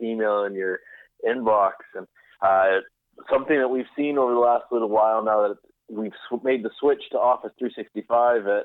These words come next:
Athabasca University, a lo-, sometimes those emails, they end up in that focused inbox.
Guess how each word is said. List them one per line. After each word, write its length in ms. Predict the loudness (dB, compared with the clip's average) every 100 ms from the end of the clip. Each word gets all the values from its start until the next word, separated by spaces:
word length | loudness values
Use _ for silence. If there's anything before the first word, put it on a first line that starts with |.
| -2
Athabasca 520 | -6 -4 -4 -4 -6
University, 760 | -12 -6 -2 -2 -4 -12 -10 -12 _ _ _ -8 -4
a 60 |
lo-, 200 | -2 -2 0
sometimes 400 | -2 0 0 2
those 240 | 0 0
emails, 500 | -4 -2 0 2 0 -4 _ _ _ -20 -20 -20 _
they 160 | -2 0
end 120 | 2
up 160 | -2 -4
in 220 | -4 -2
that 200 | -2 -2 -2
focused 360 | -2 0 0 -4 -6 _ _ _ _ _
inbox. 500 | -6 -6 -4 -4 -4